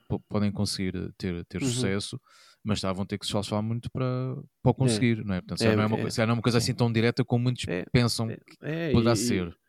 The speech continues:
Speaker 2: e eu vou só dar, dar o exemplo para, pronto, para quem tem, não tem noção de como é que as coisas mudaram nestes, nestes quinze a seis anos. Eu, eu lembro-me de fazer, pá, qualquer conferência de imprensa, qualquer debate, eh, debate parlamentar,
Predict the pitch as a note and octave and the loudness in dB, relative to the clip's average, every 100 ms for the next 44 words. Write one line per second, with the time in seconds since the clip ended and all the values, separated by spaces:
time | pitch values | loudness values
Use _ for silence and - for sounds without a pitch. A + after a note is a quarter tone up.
0 | _ A2+ B2 - C3 C3 B2+ C3 B2+ C3 | _ -6 -4 -2 0 0 0 2 2 2
1 | B2 C3+ C#3 - A#2+ A#2 B2 A2 - - | 2 -2 -2 -4 -4 0 2 2 0 -2
2 | A2 - A2 A2 A2 - A#2 - A#2 A2+ | -2 0 0 0 -2 -4 -10 -6 -4 0
3 | A2+ G#2+ A2 - G#2+ - A2+ G#2+ A2+ - | 2 2 0 0 -2 0 -2 0 -2 -2
4 | A2+ A2 A2+ A2+ A2+ B2 A#2+ A#2+ - - | -2 0 0 4 4 4 2 0 -2 -4
5 | - A2+ G#2+ - - A2+ A2+ G#2 A2 G#2+ | 0 0 0 -2 0 0 0 -2 -2 -4
6 | G2 A2+ - - - - _ - B2+ C3+ | -6 -8 -12 -18 -20 -20 _ 2 4 4
7 | C3 C#3 C3+ B2+ A#2+ B2 A#2+ B2+ A#2 G#2 | 4 4 6 4 4 0 2 4 4 2
8 | - B2+ B2 A#2+ A2+ G#2 A2 _ _ _ | -2 -2 2 2 2 0 -4 _ _ _
9 | _ _ _ - A#1+ - C#3 D#3+ F3 D#3+ | _ _ _ -2 0 0 0 0 -2 -2
10 | D3+ C#3 B2+ B2+ B2+ B2+ B2 C3 C3+ C3 | -2 -2 4 6 6 4 -4 -4 -4 -6
11 | B2+ B2+ B2 _ B2 A#2+ A#2 A2+ _ _ | -4 -4 -4 _ -6 -4 -4 -8 _ _
12 | _ _ - B2+ A#2+ A2+ A2+ - B2+ B2 | _ _ -6 0 2 2 0 0 4 8
13 | A#2+ - - B2 A#2+ A#2+ A2+ - A2 A2+ | 8 6 0 4 8 8 6 4 2 2
14 | C3 | -2